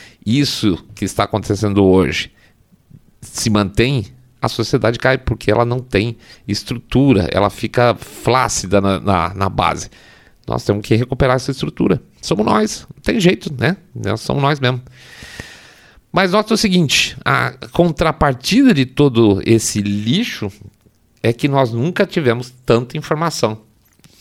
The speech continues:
vindo de fora das áreas aí de radar. É isso que permitiu a gente questionar no período pandêmico, questionar as, as eleições lá fora,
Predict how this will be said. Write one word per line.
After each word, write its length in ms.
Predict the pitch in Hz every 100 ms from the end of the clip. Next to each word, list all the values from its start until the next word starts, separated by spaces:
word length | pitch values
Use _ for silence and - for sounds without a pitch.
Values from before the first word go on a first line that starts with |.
| - _
vindo 400 | 113 110 123 139
de 100 | 147
fora 420 | 156 113 104 107 - -
das 240 | 131 104
áreas 360 | 110 113 113 110
aí 120 | 110
de 100 | 110
radar. 540 | 113 120 101 127 101 90 _ _ _ _ _
É 100 | 98
isso 300 | 98 98 -
que 100 | 107
permitiu 540 | 120 123 135 139 110 120
a 80 |
gente 420 | 113 101 101 104 - _ _ _
questionar 720 | - 190 - 202 117 139 110 - _ _ _ -
no 140 | 101
período 280 | - 95 87
pandêmico, 600 | 104 123 127 131 87 - - - _ _
questionar 920 | - 98 - 110 107 135 135 90 - _
as, 300 | - 92 - - 90
as 220 | - 90 92
eleições 420 | 92 92 98 92
lá 140 | 101
fora, 420 | - 143 135 95